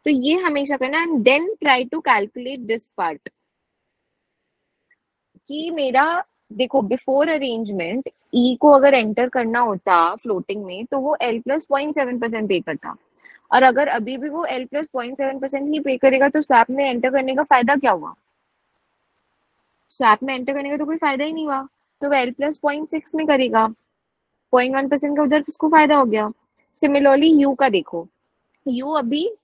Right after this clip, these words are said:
बाहर market में पे करे L plus point one percent, but market में तो, मतलब market में वो इतना पे कर रहा है, तो वो इतना ले लेगा bank से, क्योंकि उसको इतना चाहिए ही नहीं, उसको floating चाहिए ही नहीं,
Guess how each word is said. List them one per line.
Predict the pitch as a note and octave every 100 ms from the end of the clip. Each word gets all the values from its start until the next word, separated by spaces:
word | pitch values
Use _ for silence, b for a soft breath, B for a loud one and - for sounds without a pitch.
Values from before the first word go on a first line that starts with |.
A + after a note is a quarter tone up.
| -
बाहर | A3 A3+ B3 C#4
market | A#3+ G#3 A3 C4
में | C#4 C4+
पे | B3+
करे | A#3 B3 C#4+ -
L | A3 A#3 -
plus | C#4 F#4+ - -
point | A3+ A#3+ C4+
one | C4+ C#4
percent, | A3+ - D#3+ F#3+ _ _ _ _ _ -
but | G#3+ C#4+ A#3+
market | A3+ G3+ G#3 C#4 D#4
में | A3+ G3+ F3+ A#3 D#4+ _ _
तो, | C#4 C#4 D4+ - _ _ -
मतलब | A3 A#3
market | A3 G3 C4+
में | C#4
वो | D4+
इतना | D#4 C#4+
पे | C4+ G#3+
कर | E3 D#3
रहा | E3
है, | _ _ _ _ _ -
तो | D4
वो | D#4
इतना | D4 C#4+ D#4
ले | D#4+ C4+
लेगा | C#4 C#4+ D4+
bank | B3+ A3+ B3+
से, | - C#4+
क्योंकि | D4 B3+ C4+
उसको | C#4 - C#4
इतना | C4+ C#4+
चाहिए | C#4 A#3 A#3
ही | A#3
नहीं, | G3+
उसको | G3 - C#4 D4
floating | - _ B3+ G#3+ B3 D4+
चाहिए | B3+ A3+ G#3+
ही | A#3+
नहीं, | A3+